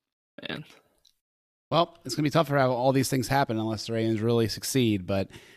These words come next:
Speaker 2: I like what you're thinking, Chris, with the Bateman touchdown. That's, I was leaning that way. I was gonna enumerate that he would get sixty yards catching and a touchdown. Uh, but now that that's off the table, I'm gonna say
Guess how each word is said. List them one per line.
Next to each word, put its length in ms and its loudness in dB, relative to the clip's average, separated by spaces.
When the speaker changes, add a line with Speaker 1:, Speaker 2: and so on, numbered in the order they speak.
Speaker 2:
I 120 -4
like 240 2
what 100 2
you're 160 2
thinking, 460 -2
Chris, 260 0
with 140 -8
the 80 -4
Bateman 320 0
touchdown. 480 0
That's, 260 -4
I 60 -2
was 160 0
leaning 180 4
that 180 2
way. 200 2
I 40 4
was 100 0
gonna 200 4
enumerate 600 2
that 100 -4
he 100 -4
would 160 -4
get 320 -4
sixty 340 -4
yards 380 2
catching 560 0
and 180 -4
a 60 -4
touchdown. 580 -4
Uh, 360 -6
but 80 -8
now 220 2
that 120 -4
that's 200 -2
off 140 -2
the 80 -12
table, 480 2
I'm 120 -4
gonna 240 2
say 480 2